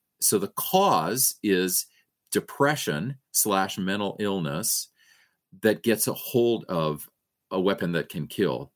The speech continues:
That's the cause of these deaths. Um, uh, and, but there are causes underneath the cause. So we'll, we'll go, get to that in a minute. Why are they depressed? Why are so many American males depressed? Why are so many American males,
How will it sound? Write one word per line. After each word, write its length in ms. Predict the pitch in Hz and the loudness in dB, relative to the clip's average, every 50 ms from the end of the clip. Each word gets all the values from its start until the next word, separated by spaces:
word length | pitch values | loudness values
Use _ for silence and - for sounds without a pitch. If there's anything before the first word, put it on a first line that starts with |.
| _ _ _ _ _ _ _ - _ _ _ _ - - | _ _ _ _ _ _ _ -20 _ _ _ _ -4 0
That's 340 | 123 120 131 131 - - - | 2 2 2 2 2 0 0
the 120 | - 117 | -2 -4
cause 540 | - - - - 120 113 104 92 80 78 82 | -6 -6 -2 0 2 4 4 4 2 0 -2
of 160 | 82 71 76 | -4 -6 -4
these 200 | 82 80 73 - | -4 -6 -6 -2
deaths. 500 | - 85 78 62 50 - - - - - - _ _ _ _ _ _ _ _ - | -2 -2 -2 -2 -2 -4 -4 -4 -4 -6 -10 _ _ _ _ _ _ _ _ -4
Um, 440 | 87 82 80 80 78 76 73 69 - _ _ _ | -2 -2 -2 -2 -2 -4 -6 -8 -12 _ _ _
uh, 360 | - 87 82 78 73 71 69 - - _ _ - | -6 -4 -2 -2 -2 -2 -4 -6 -10 _ _ -6
and, 180 | - 107 101 - - | -4 -4 -4 -4 -2
but 240 | 95 113 113 - - | 0 0 2 4 4
there 120 | 117 110 | 4 4
are 60 | 101 | 2
causes 500 | - - - - 135 139 143 131 135 117 | 0 0 2 4 4 4 4 2 2 0
underneath 380 | 123 113 110 107 113 123 123 - | 0 0 0 2 2 0 0 -2
the 80 | - | -4
cause. 320 | - - 85 71 - - - | -4 -2 -2 -2 -2 0 0
So 120 | - 92 90 | 0 0 0
we'll, 220 | 90 101 98 92 - | 0 0 -2 -2 -4
we'll 160 | 101 98 98 | -4 -4 -2
go, 160 | 82 104 101 87 | 0 0 0 0
get 220 | 87 104 98 - | 0 0 0 0
to 100 | - 90 | 0 0
that 220 | 78 82 80 80 | 0 0 0 0
in 80 | 78 82 | -2 -2
a 60 | 80 | -2
minute. 340 | 87 104 113 95 76 - - - - - - _ | -2 -2 -2 -2 -2 -4 -6 -12 -20 -20 -14 _
Why 580 | 95 85 90 107 107 110 131 139 135 131 131 - - | -6 0 4 4 6 6 4 4 2 2 0 0 0
are 160 | 95 92 87 | 0 0 0
they 180 | 85 85 80 | 2 0 0
depressed? 560 | - - 78 - - - 73 62 58 - - - | -2 -4 -8 -6 -4 -4 -4 -2 -2 -4 -4 -4
Why 340 | 85 104 110 110 113 123 120 | 0 2 2 2 2 2 0
are 160 | - - 90 | 0 -2 -2
so 220 | - - - 98 92 | -2 -2 -2 -2 -2
many 200 | 92 90 87 87 | -2 -2 -2 -2
American 500 | 82 80 82 82 82 80 - 80 78 78 | 0 0 0 -2 -2 -4 -6 -6 -6 -4
males 320 | 78 76 76 73 73 - | -4 -4 -4 -4 -6 -6
depressed? 540 | - - 76 - - 92 78 65 - - - - - - - _ | -8 -10 -12 -8 -4 -4 -4 -2 -4 -6 -10 -14 -20 -20 -10 _
Why 300 | - 101 107 117 127 131 | 2 4 4 4 4 2
are 140 | 123 107 95 | 2 2 0
so 200 | - - 107 98 | 0 0 0 0
many 260 | 92 90 87 85 82 | 0 0 0 0 0
American 520 | 80 76 78 78 78 76 - - 76 71 | 0 0 -2 -2 -4 -4 -6 -8 -8 -6
males, 420 | 71 73 71 67 67 69 - - | -6 -4 -4 -4 -4 -4 -6 -6